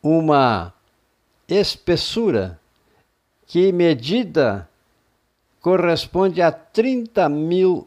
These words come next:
anos-luz. É claro que eu não teria como dizer para vocês ou demonstrar, é, que como foram conseguidos esses dados.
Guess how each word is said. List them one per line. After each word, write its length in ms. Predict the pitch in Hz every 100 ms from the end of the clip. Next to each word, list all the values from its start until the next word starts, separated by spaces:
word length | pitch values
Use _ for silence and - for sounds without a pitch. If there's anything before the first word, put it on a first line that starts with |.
| -
anos-luz. 1300 | 147 151 143 131 98 107 110 101 - - - - - - _ _ _ _ _ _ _ _ _ _ _ _ _ _ _ _
É 140 | 123 -
claro 480 | - 208 233 240 -
que 80 |
eu 60 | 208
não 180 | 190 190
teria 460 | 180 175 180 175
como 440 | - 160 170 156 135
dizer 440 | 117 151 143 165
para 260 | - 156 151
vocês 560 | 139 127 - 180 175
ou 100 | 151
demonstrar, 960 | 147 143 139 131 104 - 156 170 190 156 _ _ - _ _ _ _ _ _ _ _ _ _ _ _ _ _ _ -
é, 680 | 147 151 156 151 147 131 -
que 220 | - 156
como 320 | 135 185 202 180
foram 320 | 202 214 190
conseguidos 920 | 202 196 - 165 139 214 202 139 135
esses 380 | 151 151 139 110
dados. 800 | 143 127 95 87 - - -